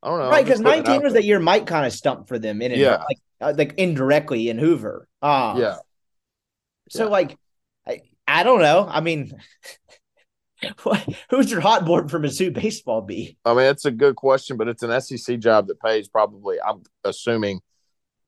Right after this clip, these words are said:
Speaker 1: at least half a million dollars. You can get somebody.
Speaker 2: That is
Speaker 1: I mean,
Speaker 2: true.
Speaker 1: Tony Vitello, this is no joke. When they hired Beazer, Tony Vitello wanted the job.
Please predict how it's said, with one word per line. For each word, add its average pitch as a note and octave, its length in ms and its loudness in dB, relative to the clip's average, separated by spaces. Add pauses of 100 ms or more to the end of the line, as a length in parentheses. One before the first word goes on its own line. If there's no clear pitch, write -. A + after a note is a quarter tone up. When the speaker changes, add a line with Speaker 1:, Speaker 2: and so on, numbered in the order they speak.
(160)
Speaker 1:
at G#2 180 4
least G#2+ 440 0
half A2 240 2
a A#2+ 60 -6
million A#2+ 320 2
dollars. A#2+ 420 2
You A2+ 100 -6
can A#2 80 -12
get B2 180 -4
somebody. E2 440 -12 (760)
Speaker 2:
That F3 160 4
is D#3+ 100 4
Speaker 1:
I C3 40 2
mean, C#3+ 80 4
Speaker 2:
true. C#3 80 0
Speaker 1:
Tony G#3+ 180 4
Vitello, E3 560 2
this D3+ 180 -4
is D#3 120 -16
no C3+ 140 -4
joke. B2 320 0
When A2 120 -10
they G#2+ 100 -4
hired A#2 300 -2
Beazer, G2+ 360 -10
Tony A#2 280 -4
Vitello G#2 420 2
wanted F#2+ 260 -4
the E2 60 -12
job. D#2+ 380 -4